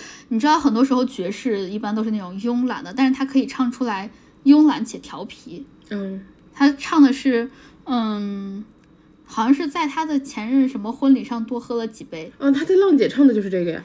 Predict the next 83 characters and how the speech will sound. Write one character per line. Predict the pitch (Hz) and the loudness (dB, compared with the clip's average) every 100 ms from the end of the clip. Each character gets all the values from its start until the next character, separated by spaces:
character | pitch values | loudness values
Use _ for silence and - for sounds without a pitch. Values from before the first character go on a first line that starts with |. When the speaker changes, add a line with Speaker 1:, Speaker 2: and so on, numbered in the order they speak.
| - | -2
Speaker 1:
哦， | 277 269 - | -2 0 2
那 | 269 | 2
就 | 240 | 2
是 | 247 | 0
了。 | 330 | 4
Speaker 2:
浪 | |
姐 | 214 | 4
初 | 214 | 2
舞 | 240 | 0
台 | 190 180 | 0 -2
就 | |
是 | 214 | -2
这 | 185 | -4
个。 | - 285 | -2 4
Speaker 1:
那 | |
就 | 277 247 | 4 4
是 | - 202 | -2 -12
了。 | 147 | -6
那 | 240 262 | 0 0
他， | - 277 269 - - | 2 0 -2 -16 -4
他 | 302 | 0
唱 | 285 294 | 6 8
这 | 277 | 8
个 | 233 | 6
歌 | 233 | 0
我 | 208 | -2
还 | 214 | -2
蛮 | 214 202 | -4 -6
喜 | - | -10
欢 | 208 190 190 | -12 -10 -12
的。 | 175 - | -12 0
Speaker 2:
但 | 339 | 2
可 | 269 214 | 2 0
能 | 185 | -2
是 | 226 | -6
题 | - 196 | -4 -4
材 | 226 185 | -2 -4
原 | 160 | -4
因， | 160 135 131 | -6 -10 -10
他 | 247 | -4
这 | 226 | -2
一 | 262 | 0
次 | 269 | -2
选 | 269 | -4
的 | - | -8
就 | 196 | -8
不 | 185 | -10
是 | 190 | -6
这 | 226 | -2
个 | 196 | -2
题 | - 180 | -4 -6
材 | 196 | -6
的 | 190 | -4
歌， | 190 196 202 | -6 -8 -2
Speaker 1:
嗯。 | 269 233 | 0 0
嗯。 | |
Speaker 2:
所 | - | 0
以 | 233 | -2
没 | 185 175 | -2 -6
办 | 226 | -8
法 | 170 | -10
做 | 175 185 | -10 -10
这 | 185 | -8
样 | 175 | -10
的 | - - _ | -12 -16 _
呈 | 247 233 202 - | -8 -6 -8 -12
现。 | - 208 | -10 -10
Speaker 1:
嗯。 | - - _ - | -10 -20 _ -8
还 | 269 | -2
有 | 294 | -2
当 | 285 311 302 | 0 0 0
时 | 277 | -2
第 | 294 | -2
二 | 302 277 | -2 0
个 | |
我 | 220 | -2
喜 | 254 214 | -4 -8
欢 | 220 | -6
他 | 220 | -6
的 | 208 | -6
原 | 196 185 | -10 -12
因 | 208 226 | -10 -8
是， | - 208 | -4 -6